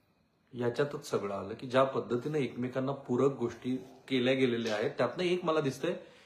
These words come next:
की जेवढी कटुता होती, ती कटुता कमी करायची. महाराष्ट्रातल्या जनतेनं जो कौल दिलाय की राष्ट्रवादी कोणाची, तर भविष्यातल्या पक्षातल्या उर्वरित घटकांना बरोबर घेत असताना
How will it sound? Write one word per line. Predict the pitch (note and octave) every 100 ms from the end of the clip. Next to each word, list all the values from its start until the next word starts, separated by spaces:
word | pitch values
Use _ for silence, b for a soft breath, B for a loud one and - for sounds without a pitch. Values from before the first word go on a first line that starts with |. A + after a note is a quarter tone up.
| B -
की |
जेवढी | C#3+ C3 D3 C3+ C3 G3
कटुता | - D3 D3+ D3+
होती, | C3+ A#2+ B2+
ती | D3
कटुता | - B2 A#2+ D3 F3
कमी | E3+ - C3+ D#3
करायची. | - A2+ G#2 F#2+ C#3+ F3 b b -
महाराष्ट्रातल्या | B2+ C3 D#3 D#3 D3 D#3 C#3+
जनतेनं | C3+ B2+ C3 C3+
जो | C3+
कौल | C#3 B2+ C3+
दिलाय | C3 B2+ C3+
की | C3
राष्ट्रवादी | A2+ - B2 C3
कोणाची, | - A#2+ C3+ - A2 - b b _
तर | D3
भविष्यातल्या | A#2 A#2+ D3+ F#3+ F3+ E3 D#3 D#3+
पक्षातल्या | F3 - C3 - D#3 C#3+ - D#3+ D#3+ -
उर्वरित | C#3 C#3+ F3 G3+
घटकांना | F3+ C#3+ C3+ - C#3+ D3+
बरोबर | C3+ B2+ C3 C#3 D#3+
घेत | C#3 C3+
असताना | C3 - C3 B2+ C#3+ D3